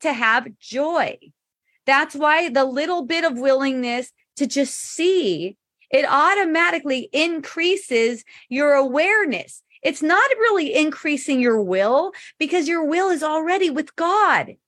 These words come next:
It's already for your joy. You're just mistaken on how to get there. You think that following an attack thought somehow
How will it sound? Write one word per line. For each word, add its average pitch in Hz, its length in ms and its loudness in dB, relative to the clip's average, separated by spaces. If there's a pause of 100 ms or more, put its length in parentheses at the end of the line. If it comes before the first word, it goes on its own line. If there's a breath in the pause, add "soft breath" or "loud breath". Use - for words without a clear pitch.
(160)
It's 311 160 -6
already 359 680 0
for 233 140 -4
your 185 200 -6
joy. 165 520 -6 (260 loud breath)
You're 320 160 2
just 403 260 0
mistaken 370 800 2
on 214 180 4
how 254 220 2
to 262 100 0
get 330 320 -2
there. 180 240 -2 (220 loud breath)
You 294 140 0
think 392 240 -2
that 285 180 -2
following 320 420 2
an 294 80 0
attack 330 580 -2
thought 220 320 2 (240 soft breath)
somehow 311 1000 -2